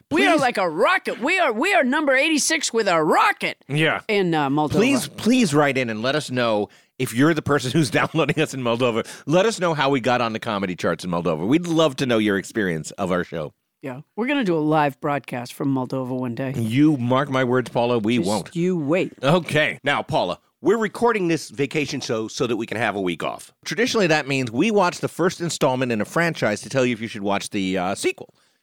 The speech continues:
Speaker 2: Like recently, we watched, um, uh, lo-, looking back, we watched Rocky to let you know whether you should see Creed two.
Speaker 1: Right, exactly.
Speaker 2: We watched Pacific Rim to let you know if you should see Pacific Rim two.
Speaker 1: Right.
Speaker 2: Those kind of things.
Speaker 1: Yeah,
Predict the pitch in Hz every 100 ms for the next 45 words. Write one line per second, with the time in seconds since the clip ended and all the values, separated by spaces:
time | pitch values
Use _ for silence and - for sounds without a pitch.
0 | _ _ - 165 139 160 160 147 139 135
1 | 135 123 131 135 - 156 143 143 143 143
2 | 143 175 165 160 147 139 113 110 120 120
3 | 123 123 131 127 127 - 147 165 - 73
4 | - _ _ _ 110 107 - 113 113 110
5 | 110 110 120 110 127 117 - 147 143 127
6 | 165 151 82 - - 175 104 175 160 131
7 | - - 127 117 117 - 160 170 247 247
8 | 143 104 107 117 117 113 117 120 147 156
9 | 190 220 285 190 135 - 107 82 82 180
10 | 180 - _ _ 240 247 165 101 80 -
11 | 262